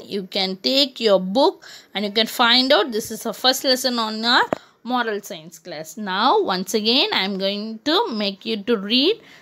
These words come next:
the memory words. What is the memory words? For unto us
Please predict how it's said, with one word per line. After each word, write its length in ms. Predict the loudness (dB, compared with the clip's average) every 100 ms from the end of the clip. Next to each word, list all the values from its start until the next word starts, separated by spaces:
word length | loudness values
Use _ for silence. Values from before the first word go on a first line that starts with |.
| _
the 100 | 0
memory 520 | 2 4 4 2 2
words. 320 | 0 0 -2 -2
What 160 | -2
is 80 | 0
the 120 | 0
memory 420 | 2 2 2 2
words? 580 | 4 4 4 0 -6 -10 -16
For 440 | -6 2 4 4
unto 520 | 4 0 0 2 2 4
us 580 | 2 0 0 -2 -4